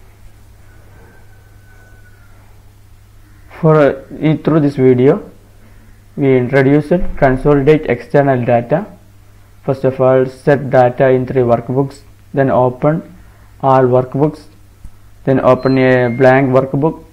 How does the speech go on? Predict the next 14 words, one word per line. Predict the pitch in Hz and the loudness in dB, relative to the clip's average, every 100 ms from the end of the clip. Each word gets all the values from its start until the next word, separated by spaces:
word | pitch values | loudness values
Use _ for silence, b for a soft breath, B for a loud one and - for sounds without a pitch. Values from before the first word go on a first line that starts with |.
| - - - - | -20 -20 -10 -4
On | 127 | 0
the | 127 | 2
data | 120 120 120 135 | 4 2 4 0
tab, | 131 147 165 - | 4 4 4 -2
in | 135 135 | -8 -2
the | 131 | -2
data | 127 123 131 131 | -2 -2 -2 -2
tools, | 135 135 127 - | 0 0 -2 -6
click | - 135 135 127 | -4 -4 -4 -4
consolidate. | 131 131 131 135 127 143 170 - b b b b b - - | -2 -2 0 2 4 4 2 -4 b b b b b -20 -6
Click | - 160 - | 0 0 0
in | 143 131 | 0 4
the | 135 127 - 139 | 6 4 2 0
reference, | 127 - 143 165 - | -2 0 -2 -2 -6